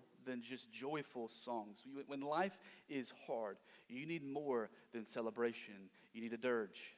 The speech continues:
You need lament. And the psalm book gives us that as a holistic part of worship, that there are psalms throughout the whole hundred fifty psalm book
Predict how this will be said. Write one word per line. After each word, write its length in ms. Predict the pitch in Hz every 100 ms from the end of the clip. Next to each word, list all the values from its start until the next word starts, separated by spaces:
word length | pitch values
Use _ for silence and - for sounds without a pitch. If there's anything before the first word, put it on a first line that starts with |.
| - _ _ _ _ _
You 100 | 117
need 160 | 113 113
lament. 500 | 113 110 101 90 - - _ _ -
And 100 | 120
the 60 | 131
psalm 320 | - 139 147
book 180 | 139 123 123 113
gives 260 | 139 135
us 120 | 120
that 300 | - 101 101 - _ _ _ _
as 120 | 117
a 40 | 117
holistic 460 | 120 123 123 - 123
part 160 | 123 113
of 60 | 101
worship, 440 | 104 107 - 80 -
that 120 | 107
there 160 | 117 113
are 140 | 107 - -
psalms 560 | - - 139 151 156 151
throughout 340 | - 135 147
the 60 | 127
whole 260 | 123 147 143
hundred 220 | 147 147
fifty 160 | 143
psalm 340 | 139 151 139 127
book 220 | 110 120